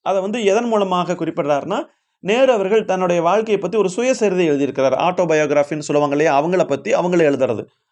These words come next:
அதுல எழுதி வைத்திருக்கக்கூடிய ஒரு செய்தியை இங்க, அ, கோவை ஞானி அவர்கள் குறிப்பிடுறார். நேருக்கு கமலாவோட திருமணம் நடக்குது.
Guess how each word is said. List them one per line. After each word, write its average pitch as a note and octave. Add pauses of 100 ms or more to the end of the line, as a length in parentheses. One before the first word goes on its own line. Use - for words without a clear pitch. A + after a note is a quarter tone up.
(140)
அதுல F#3+
எழுதி A3+
வைத்திருக்கக்கூடிய E3+
ஒரு C#3
செய்தியை D#3
இங்க, C3+ (360)
அ, C#3
கோவை G#3
ஞானி F3
அவர்கள் C#3+ (100)
குறிப்பிடுறார். A#2 (420)
நேருக்கு A3
கமலாவோட F#3
திருமணம் F3+
நடக்குது. C3+